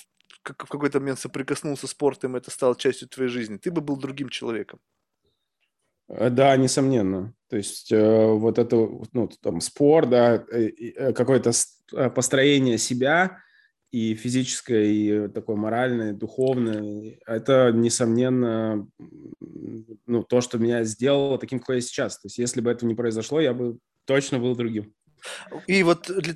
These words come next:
Speaker 1: ну, чтобы, знаешь, вот просто за-, за-, закольцевать, для многих это по-прежнему важно. Вот уровень благополучия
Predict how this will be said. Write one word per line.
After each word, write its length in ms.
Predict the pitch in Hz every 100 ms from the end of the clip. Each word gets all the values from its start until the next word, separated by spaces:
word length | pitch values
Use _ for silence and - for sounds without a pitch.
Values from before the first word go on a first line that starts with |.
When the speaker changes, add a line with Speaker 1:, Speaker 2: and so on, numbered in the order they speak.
| -
Speaker 1:
ну, 120 | 185
чтобы, 260 | 196 202 165
знаешь, 260 | 175 226 165
вот 100 | -
просто 280 | 156 - 135
за-, 280 | 127 131 135
за-, 220 | 139 135
закольцевать, 800 | 156 139 143 151 - 170 185 175 - -
для 260 | 147 135 160
многих 520 | 139 160 165 147 -
это 120 | -
по-прежнему 520 | 131 127 143 123 131 123
важно. 360 | 117 92 98 - - - -
Вот 180 | 151 -
уровень 340 | 220 196 165
благополучия 960 | 135 147 156 151 170 185 165 - 107